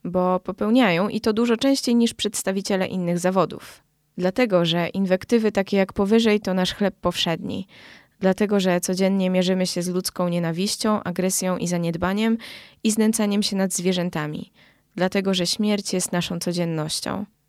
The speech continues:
Jesteśmy z nią trochę oswojeni. Większość z nas żyje, żeby pracować, zamiast pracuje, żeby żyć, a w zamian dostajemy wyzwiska, wyrzuty sumienia, kiepskie pensje.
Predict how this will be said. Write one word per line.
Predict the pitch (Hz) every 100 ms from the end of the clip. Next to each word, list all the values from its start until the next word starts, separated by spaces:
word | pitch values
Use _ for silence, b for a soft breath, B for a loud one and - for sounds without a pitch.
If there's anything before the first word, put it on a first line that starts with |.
| _
Jesteśmy | 196 - 254 285
z | 254
nią | 247
trochę | 247 247 247
oswojeni. | 233 - 202 165 160 170 - B B B -
Większość | 185 - 185 -
z | 185 185
nas | 185 185 185
żyje, | 185 202
żeby | 208 202 196
pracować, | 196 190 262 208 175 196 -
zamiast | 196 185 185 -
pracuje, | 185 180 247 240
żeby | 220 202
żyć, | 196 165 - - B B B B
a | -
w | 185
zamian | 233 294 262
dostajemy | 214 - 202 202
wyzwiska, | 185 175 196 220 - 226 202
wyrzuty | 190 180 165
sumienia, | - 180 185 208 202 190
kiepskie | - 170 - 160
pensje. | 156 151 - - -